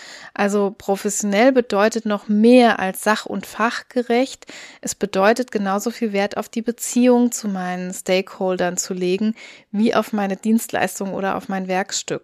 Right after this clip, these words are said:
Für mich besteht die Antwort oder jetzt der Gegenentwurf, wie ich es eben genannt habe, also ganz klar darin, empathisch zu arbeiten. Wenn ich mich einfühle in die Belange anderer,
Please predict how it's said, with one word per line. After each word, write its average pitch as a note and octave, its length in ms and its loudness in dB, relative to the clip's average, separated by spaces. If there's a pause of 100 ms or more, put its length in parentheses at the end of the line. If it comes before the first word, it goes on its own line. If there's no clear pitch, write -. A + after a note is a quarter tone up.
(360)
Für - 240 0
mich A#3+ 260 6
besteht A#3 360 -2
die - 160 -6
Antwort A#3 580 4
oder G3+ 240 2
jetzt F#3+ 300 -4
der F3+ 80 -2
Gegenentwurf, A3 1120 2
wie G#3+ 100 -2
ich G#3 100 -8
es - 80 -12
eben G#3+ 260 2
genannt G3 420 -2
habe, G#3 180 -6
also G3+ 200 -4
ganz G3 320 -2
klar G#3+ 240 0
darin, G#3 500 0
empathisch G#3+ 720 -2
zu - 160 -4
arbeiten. F3 840 -8
Wenn G#3 260 -2
ich G#3 180 -6
mich G3+ 280 -6 (500)
einfühle C4 840 4
in A3 200 0
die G#3+ 80 -2
Belange G#3+ 480 0
anderer, G#3+ 680 0